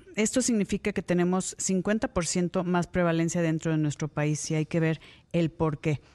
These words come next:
Esto se trata de una condición de vida y se puede presentar por diversas causas que pueden ser desde antes del nacimiento,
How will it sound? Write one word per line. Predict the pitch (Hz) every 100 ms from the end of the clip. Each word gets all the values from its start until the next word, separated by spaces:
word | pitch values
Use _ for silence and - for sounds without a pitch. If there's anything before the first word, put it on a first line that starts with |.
| - - - -
Esto | 214 -
se | 240 226
trata | 233 240 247
de | 240
una | 226 226 208 196
condición | 190 180 170 196
de | 196
vida | 190 190 208
y |
se | 202 175
puede | - 190 190
presentar | 185 240 240 214 190 185 -
por | 190
diversas | 175 165 160 175 165
causas | 190 180 190 180
que | 185
pueden | 185 185
ser | 190 180
desde | 180 170 175
antes | 135 269 381 311
del | 233
nacimiento, | 196 165 175 180 202 359